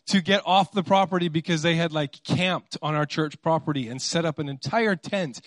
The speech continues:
and campsite, which was pretty impressive, actually, but told them they weren't allowed to live here on property,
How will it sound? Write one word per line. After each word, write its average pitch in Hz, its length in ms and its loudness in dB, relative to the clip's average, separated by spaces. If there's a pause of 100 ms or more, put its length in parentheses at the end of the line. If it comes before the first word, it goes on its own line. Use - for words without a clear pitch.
(140)
and 147 160 -6
campsite, 165 480 -2
which 139 140 -2
was 175 120 0
pretty 349 280 2
impressive, 196 560 0
actually, 123 480 -6 (340)
but 165 140 6
told 208 200 6
them 196 140 2
they 185 140 6
weren't 180 280 6
allowed 170 420 2
to 165 80 -2
live 160 260 0
here 156 260 0
on 139 160 -4
property, 143 580 -2